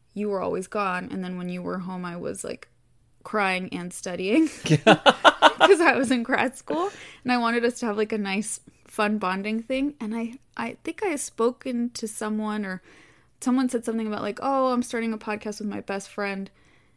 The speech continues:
Speaker 1: And I remember feeling jealous, and I think jealousy is always a really interesting emotion to follow. And I was like, "I wanna start a podcast with my best friend, and my best friend happens to be you."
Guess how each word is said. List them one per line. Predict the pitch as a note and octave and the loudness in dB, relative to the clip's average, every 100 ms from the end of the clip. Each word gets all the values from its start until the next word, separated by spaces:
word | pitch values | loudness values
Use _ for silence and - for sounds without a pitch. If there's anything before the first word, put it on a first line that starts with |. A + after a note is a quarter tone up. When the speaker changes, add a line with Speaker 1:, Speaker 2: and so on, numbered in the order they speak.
| _ - | _ -2
Speaker 1:
And | A3 | 2
I | A3 | 2
remember | G#3+ A3 A3 G#3+ B3 | 2 2 2 2 0
feeling | B3+ A3 F#3+ | 0 0 0
jealous, | F3+ F#3 F#3+ - G3+ G3+ | -2 -2 0 -2 -4 -8
and | F#3+ | -8
I | F#3+ | -6
think | F#3+ F#3+ | -8 -8
jealousy | - F3+ F#3+ F#3+ | -6 -4 -4 -4
is | G3 | -6
always | F3+ F3+ | -4 -6
a | F3+ | -6
really | F3+ F3 F3 | -6 -6 -4
interesting | F#3+ G#3 G3+ G3+ F#3 | -6 -8 -8 -6 -6
emotion | F3+ F3 - A#3 | -6 -6 -2 -2
to | A#3+ | -4
follow. | - A#3+ B3+ D4 D#4 - - - _ - | -4 -2 0 -4 -8 -20 -20 -20 _ -10
And | G#3 | -8
I | |
was | G3+ | -6
like, | G3+ - | -8 0
"I | B3+ | 0
wanna | B4 A#4 | 0 -4
start | - A3 | -4 -4
a | G3 | -4
podcast | - G3+ F3+ - F#3 | -6 -8 -8 -8 -12
with | F#3+ | -8
my | F#3+ F3+ - | -8 -10 -10
best | F#3+ F#3+ - | -10 -10 -12
friend, | - F#3 G#3 A#3+ | -6 -4 -2 -2
and | G#3 | -2
my | G3+ | -2
best | G#3+ A3+ - | -2 -6 -4
friend | C4 B3 | -4 -4
happens | A3 A#3+ B3 - | -4 -4 -4 -4
to | A#3+ | -8
be | C4 | -4
you." | A#3+ F#3 F#3+ D#4 | -2 -2 -2 -6